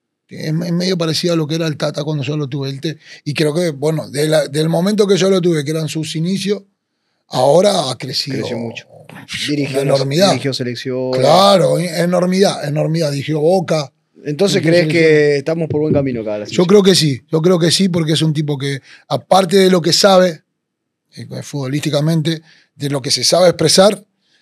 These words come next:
Speaker 1: es muy motivador. Y hoy por hoy en la selección,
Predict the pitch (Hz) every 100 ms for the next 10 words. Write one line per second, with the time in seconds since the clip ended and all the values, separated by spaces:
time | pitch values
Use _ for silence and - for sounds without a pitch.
0 | _ _ _ 131 127 156 156 151 139 135
1 | 143 127 _ _ _ _ _ - 135 143
2 | 156 156 160 151 170 170 143 147 143 147
3 | 131 156 156 151 143